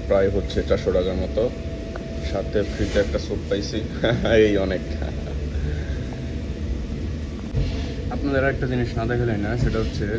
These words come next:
চাইনিজরা প্রায় সব ধরনের খাবারের সাথে ওরা রসুন খায়। হ্যাঁ, রসুন খায়, আমি জানি না এটা কেন খায়, আমি আজকে ট্রাই করবো।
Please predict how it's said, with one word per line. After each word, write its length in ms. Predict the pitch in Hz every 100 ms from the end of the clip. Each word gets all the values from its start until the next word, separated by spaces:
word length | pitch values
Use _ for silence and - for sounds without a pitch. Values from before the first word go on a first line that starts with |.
| 113
চাইনিজরা 600 | 107 107 123 - 107 107 - - - -
প্রায় 160 | 131
সব 260 | 123 127 113
ধরনের 260 | 123 120 117
খাবারের 220 | 113 110
সাথে 200 | 120 113
ওরা 260 | 117 104 110
রসুন 260 | - 113 95
খায়। 160 | - -
হ্যাঁ, 200 | - - - - - - - - -
রসুন 340 | 101 110 101 95
খায়, 180 | 101 101
আমি 200 | 104 110
জানি 220 | 104 101
না 200 | 113 120
এটা 200 | 120 107
কেন 240 | 101 101 101
খায়, 260 | 104 98
আমি 220 | 107 98 101
আজকে 200 | - 104
ট্রাই 260 | 98 98 107
করবো। 300 | 98 95